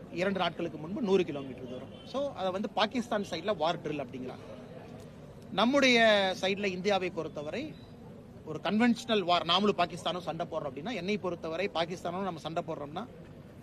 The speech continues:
நாற்பத்தி எட்டு மணி நேரத்திற்கு மேல அந்த போர் நீடிக்காதுங்க. பாகிஸ்தானை பொறுத்தவரை மேக்ஸிமம் நாற்பத்தெட்டு மணி நேரம் தான். நீங்க வார் கேம்ஸ்லாம் நீங்க பாத்தீங்கன்னா மேக்ஸிமம் டூ டேஸ், அதுக்கு மேல அவங்ககிட்ட கெப்பாசிட்டி இல்லைங்க.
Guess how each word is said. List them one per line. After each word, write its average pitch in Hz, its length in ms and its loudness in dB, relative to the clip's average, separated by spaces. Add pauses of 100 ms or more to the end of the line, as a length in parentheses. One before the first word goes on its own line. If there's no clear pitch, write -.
(160)
நாற்பத்தி 226 600 4
எட்டு 196 160 -4
மணி 170 180 -2
நேரத்திற்கு 170 460 -4
மேல 190 240 -2
அந்த 196 120 -4
போர் 165 240 -8
நீடிக்காதுங்க. 135 680 -10
பாகிஸ்தானை 170 440 -6
பொறுத்தவரை 160 460 -6
மேக்ஸிமம் 220 580 -2
நாற்பத்தெட்டு 156 460 -4
மணி 135 140 -8
நேரம் 135 200 -8
தான். 135 100 -10
நீங்க 127 160 -8
வார் 160 140 0
கேம்ஸ்லாம் 165 420 -2
நீங்க 165 160 -4
பாத்தீங்கன்னா 170 420 -2 (840)
மேக்ஸிமம் 240 480 2
டூ 175 120 0
டேஸ், 131 240 -10 (260)
அதுக்கு 180 220 -2
மேல 247 140 2
அவங்ககிட்ட 202 340 2
கெப்பாசிட்டி 165 480 -2
இல்லைங்க. 151 260 -4